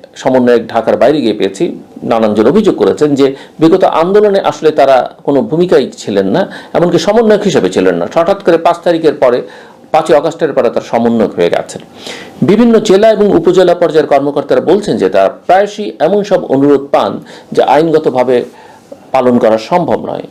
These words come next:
তবে রাজনৈতিক পরিস্থিতির কারণে তারা সরাসরি প্রত্যাখ্যানও করতে পারছেন না। কিছু কর্মকর্তারা ইতোমধ্যেই ব্যক্তিগত যোগাযোগের মাধ্যমে পদত্যাগ বা দায়িত্ব থেকে অব্যাহতি চাওয়ার কথা ভাবছেন। সপ্তাহে, আহ, আহ, সরকারি দপ্তরগুলোতে দুর্নীতির, আহ, বিষয়ে তদন্ত চলছে।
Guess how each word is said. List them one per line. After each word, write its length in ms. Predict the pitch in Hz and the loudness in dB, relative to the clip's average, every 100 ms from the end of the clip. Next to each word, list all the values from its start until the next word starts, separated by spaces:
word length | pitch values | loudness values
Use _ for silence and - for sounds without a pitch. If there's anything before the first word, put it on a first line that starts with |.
| - - - - | -20 -20 -12 -2
তবে 180 | 127 | 2
রাজনৈতিক 520 | 127 139 139 147 139 139 | 4 2 2 0 0 2
পরিস্থিতির 480 | 185 214 202 185 | 0 0 0 0
কারণে 300 | 165 156 156 | 2 0 0
তারা 180 | 170 139 | -2 -2
সরাসরি 420 | 127 135 123 127 | 0 -2 -2 -6
প্রত্যাখ্যানও 560 | 110 156 - 160 - 110 | -2 -2 -2 -4 -4 -4
করতে 260 | - - - | -4 -4 -2
পারছেন 340 | 69 - - - | -2 -4 -8 -8
না। 100 | - - - - - - - - - | -12 -18 -20 -20 -20 -18 -18 -8 -2
কিছু 240 | 170 160 | 0 2
কর্মকর্তারা 640 | - 113 120 131 131 151 - | 0 0 0 0 2 0 0
ইতোমধ্যেই 500 | 147 170 175 175 170 | -2 0 0 0 0
ব্যক্তিগত 420 | 160 156 160 156 | 0 -2 0 2
যোগাযোগের 480 | 139 139 131 131 127 | 2 2 0 -2 -2
মাধ্যমে 420 | 120 117 127 165 240 - - - - - | -2 -2 -4 -4 -6 -16 -20 -20 -20 -4
পদত্যাগ 420 | 120 117 135 139 170 - - - | 0 2 2 2 0 -6 -10 -4
বা 120 | 101 | -2
দায়িত্ব 340 | 107 107 123 | 0 0 -2
থেকে 380 | 113 113 113 104 - - - | -2 0 0 -2 -8 -20 -10
অব্যাহতি 580 | - 110 - 123 113 110 - - | -4 -4 -2 -2 -2 -2 -4 -8
চাওয়ার 260 | - 95 95 | -2 0 0
কথা 440 | - - - - - - | -2 -6 -6 -10 -12 -12
ভাবছেন। 400 | - 202 - - - - - - - | -8 -8 -6 -6 -6 -10 -14 -12 -4
সপ্তাহে, 680 | - 196 202 247 226 - 180 | -2 0 2 2 2 2 4
আহ, 240 | 170 147 | 4 4
আহ, 360 | 151 143 131 - | 4 4 4 -2
সরকারি 520 | - 165 190 202 190 | -6 -4 0 -2 -2
দপ্তরগুলোতে 760 | 117 170 - 247 190 165 160 | -2 -2 0 0 0 0 -2
দুর্নীতির, 580 | 143 139 139 151 135 98 | 0 0 0 0 0 2
আহ, 60 | 110 | 0
বিষয়ে 340 | 117 - 113 | -2 -2 0
তদন্ত 420 | - 90 92 90 | 0 0 -2 -4
চলছে। 440 | 95 120 123 208 | -4 -2 0 0